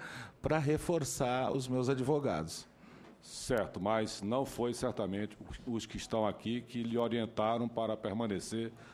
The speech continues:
Speaker 2: fazendo negócios com o doleiro, com o passado absolutamente suspeito, com envolvimento em operações, eh, criminosas. Não foram eles que estão aqui que mandaram o senhor prosseguir nessas operações. É essa pergunta que eu insisto.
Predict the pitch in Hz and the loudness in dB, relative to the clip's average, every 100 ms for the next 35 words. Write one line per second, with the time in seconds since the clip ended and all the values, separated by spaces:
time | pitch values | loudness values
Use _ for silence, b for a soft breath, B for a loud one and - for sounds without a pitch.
0 | B - 110 95 107 104 104 85 98 117 | B 0 0 2 0 2 0 2 2 0
1 | 113 123 - 110 113 143 131 131 131 131 | -2 -8 -4 -4 0 2 4 4 2 -2
2 | B B B - 107 104 107 - 113 101 | B B B -4 -4 0 -2 0 0 2
3 | 98 87 87 101 - 98 95 92 92 95 | 2 -2 -4 -6 -4 -2 -2 -2 -2 -2
4 | 90 - - - 113 113 113 - - B | -4 -4 -4 -2 0 0 -2 -10 -20 B
5 | B B - 98 101 98 92 85 76 - | B B -8 -2 2 4 4 2 -2 -6
6 | - - 107 101 117 107 104 104 101 - | -12 -6 -2 2 2 2 0 -2 -2 -4
7 | 101 - 107 104 104 101 95 - 98 101 | -6 -6 -4 -4 0 0 0 -2 -2 -2
8 | 92 82 - - 98 90 82 - B B | -2 -4 -10 -6 -2 -2 -2 -6 B B
9 | - 110 135 127 131 127 120 123 - 107 | -6 -2 0 4 4 4 2 -2 -4 -6
10 | 104 139 165 127 104 - 110 104 113 120 | -2 0 2 0 0 -4 -2 -2 -2 -4
11 | 160 151 117 131 135 127 127 123 135 107 | 0 0 2 2 0 0 0 -2 -2 -2
12 | 120 117 B B 110 110 123 107 127 123 | -2 -6 B B 0 0 0 2 0 0
13 | 76 62 - 104 117 110 98 107 117 123 | -2 -6 -2 -2 -2 -2 -2 -2 -4 -2
14 | 135 110 73 65 - | -2 -2 -8 -12 -16